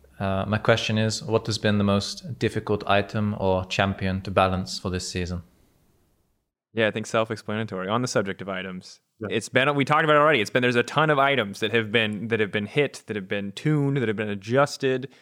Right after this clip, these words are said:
Speaker 2: that have been made even. Um, what is, or
Speaker 3: Yeah.
Speaker 2: champions? What's been the, what's been the most difficult for the, for the team, Jeevan?
Speaker 3: I, I feel like, so if I said champion,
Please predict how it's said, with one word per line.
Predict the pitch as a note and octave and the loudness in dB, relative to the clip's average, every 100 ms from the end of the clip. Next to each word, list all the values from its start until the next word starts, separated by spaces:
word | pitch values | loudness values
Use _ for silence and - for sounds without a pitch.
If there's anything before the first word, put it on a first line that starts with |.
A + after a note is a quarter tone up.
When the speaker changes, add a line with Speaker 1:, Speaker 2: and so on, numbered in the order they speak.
| _ | _
Speaker 2:
that | A2 | -6
have | G#2+ | -4
been | G#2 A2 | -2 0
made | C3+ C#3+ C#3+ B2 | 0 2 0 -2
even. | C#3+ C#3 C#3 C#3 - _ _ _ G#2 | -4 -2 -2 -2 -10 _ _ _ -6
Um, | G2+ G2 | -4 -2
what | G2+ A#2+ | -2 -2
is, | A#2 - | -2 -4
or | A#2 G#2 | 0 0
Speaker 3:
Yeah. | |
Speaker 2:
champions? | - A#2+ D3+ F#2+ F#2 G2+ | 0 0 0 -2 -6 -4
What's | A2 | -6
been | - A#2 | -2 -2
the, | A2 G#2 | 0 -2
what's | G#2+ - | -4 -2
been | A#2 | -4
the | G#2+ | -2
most | G#2 A2 A#2 - | 0 0 0 -2
difficult | A2+ B2 F#2+ | -6 -6 -8
for | - F#2+ | -8 -8
the, | F2+ | -8
for | F#2+ | -12
the | F2+ | -16
team, | - F#2+ F2+ | -14 -12 -12
Jeevan? | - E2 - - _ _ _ _ _ _ _ _ C#3+ | -14 -16 -18 -20 _ _ _ _ _ _ _ _ -4
Speaker 3:
I, | D3 D3 | -2 0
I | F3 | 0
feel | - G3 A#3 | -2 -2 2
like, | A3 E3+ - | 2 2 -2
so | - F#3+ | 2 2
if | - | 4
I | E3+ | 2
said | F#3+ - D3 | 2 2 0
champion, | - D3 D3 C#3+ B2+ A#2+ A2+ A2 A2 | 0 0 0 0 0 0 0 -4 -8